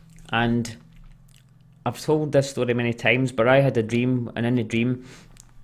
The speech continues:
I was told, um, by a prophet that I needed to go up north, and I needed to go alone.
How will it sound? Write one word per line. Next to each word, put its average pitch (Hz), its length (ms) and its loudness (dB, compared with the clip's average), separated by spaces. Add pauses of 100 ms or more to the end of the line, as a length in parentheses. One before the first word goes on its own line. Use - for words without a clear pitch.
(480)
I 127 60 4
was 127 180 0
told, 127 500 2 (1080)
um, 113 260 0
by 113 120 2
a 107 100 6
prophet 127 500 0 (600)
that 123 100 2
I 117 60 2
needed 139 300 2
to 131 40 -6
go 127 260 4
up 123 200 2
north, 117 520 0 (1080)
and 127 100 0
I 117 40 0
needed 139 300 0
to 131 60 -2
go 135 160 8
alone. 123 540 4